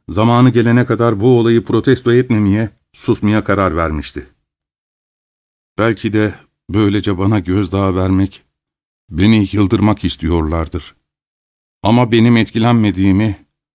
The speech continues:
durumu protesto etmediğimi, hiç sesimi çıkarmadığımı,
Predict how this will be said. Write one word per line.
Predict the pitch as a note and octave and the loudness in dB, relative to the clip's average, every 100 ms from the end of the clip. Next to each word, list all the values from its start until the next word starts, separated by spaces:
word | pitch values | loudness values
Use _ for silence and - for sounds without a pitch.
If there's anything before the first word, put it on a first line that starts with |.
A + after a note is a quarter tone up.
| _ _ D#2+ | _ _ -4
durumu | G#2 A#2 A#2+ | 0 2 2
protesto | - - G2 G#2+ - | 2 0 0 0 0
etmediğimi, | A#2 A#2+ A2 F#2+ F#2 F#2 G2 G2 _ _ _ - | 0 2 0 0 2 2 2 0 _ _ _ -4
hiç | C#3 B2+ | -4 -2
sesimi | A2 - G#2+ G2+ | -2 0 0 0
çıkarmadığımı, | - A#2+ A#2 G2+ F#2 F#2 F#2 F#2 | -2 0 2 2 2 0 2 0